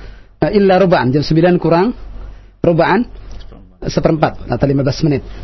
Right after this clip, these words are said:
Nah, tapi belum kembali juga orang tuanya. La, apa kata Musa? Seraya memberikan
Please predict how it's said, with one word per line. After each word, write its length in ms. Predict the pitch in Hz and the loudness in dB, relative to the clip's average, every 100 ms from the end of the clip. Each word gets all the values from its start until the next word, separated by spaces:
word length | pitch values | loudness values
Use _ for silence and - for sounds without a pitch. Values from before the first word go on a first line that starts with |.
| - | -2
Nah, 180 | 110 90 | -2 -2
tapi 160 | 127 151 | -2 0
belum 140 | 151 143 | 0 0
kembali 220 | 151 143 | 0 0
juga 220 | 147 123 | 0 -2
orang 180 | 113 110 | -2 -2
tuanya. 300 | 113 98 92 | -2 -4 -4
La, 320 | 143 131 143 151 | -2 0 0 2
apa 140 | 156 | 2
kata 160 | 156 147 | 2 2
Musa? 380 | 160 - 202 - - - - - - _ | 2 2 0 -2 -14 -16 -16 -18 -20 _
Seraya 460 | 151 135 151 147 156 | -6 -4 0 2 2
memberikan 420 | 147 139 147 151 | 2 2 2 0